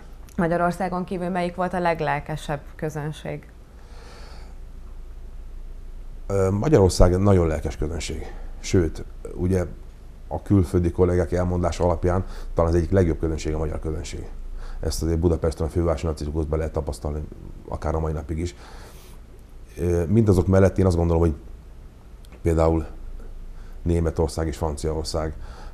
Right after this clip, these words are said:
Speaker 2: ott, ott valahogy, ö, jobban gyökeret vert, és persze Olaszország, maga a cirkuszművészet, és, és ott egy eseménynek számít,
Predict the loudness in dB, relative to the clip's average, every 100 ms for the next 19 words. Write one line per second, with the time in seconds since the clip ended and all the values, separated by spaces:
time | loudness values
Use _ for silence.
0 | -12 -12 -8 -6 -6 -4 -6 0 0 0
1 | -2 -2 -2 -2 -2 -4 -4 -2 2 2
2 | 2 -2 -2 -4 -2 -4 -4 -6 -12 -4
3 | -4 0 0 0 -2 -4 -4 -4 -6 -8
4 | -4 -2 -2 -2 -2 -2 -2 -2 -2 -4
5 | -6 -8 -8 -6 -6 -4 -6 -4 -2 -2
6 | -2 0 -2 -2 -2 -2 -2 -2 -4